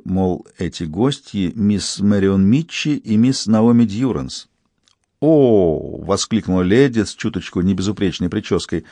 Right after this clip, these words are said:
«Мэрион мне представлять не нужно. Мэрион я знаю. Бобби, ты помнишь её? По Мельбурну». «О, да», проговорил лорд Тарлтон, совершенно не помнивший Митчи.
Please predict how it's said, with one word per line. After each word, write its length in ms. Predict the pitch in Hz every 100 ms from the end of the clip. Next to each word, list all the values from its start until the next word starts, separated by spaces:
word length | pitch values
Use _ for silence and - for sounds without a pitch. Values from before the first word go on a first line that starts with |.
| - - - _ _ _ _ _ -
«Мэрион 720 | 214 147 170 180 180 175 151
мне 300 | 117 123 147
представлять 500 | 147 143 - 127 120
не 100 | 127
нужно. 360 | 117 82 65 78 _ -
Мэрион 300 | 120 131 123
я 140 | 131
знаю. 260 | 131 98 90
Бобби, 240 | 139 101
ты 100 | 143
помнишь 380 | 180 208 175 -
её? 240 | 76 64 _ _ -
По 120 | 180
Мельбурну». 540 | 170 98 80 76 - _ _ -
«О, 420 | 71 80 76 69
да», 280 | 78 92 85
проговорил 520 | 82 80 87 90 85
лорд 520 | 107 87 85 - - -
Тарлтон, 600 | 104 127 117 123 113 117 - _ _ -
совершенно 540 | - 82 - 110 123
не 140 | 120 117
помнивший 500 | 123 113 110 - 113
Митчи. 400 | 110 - 104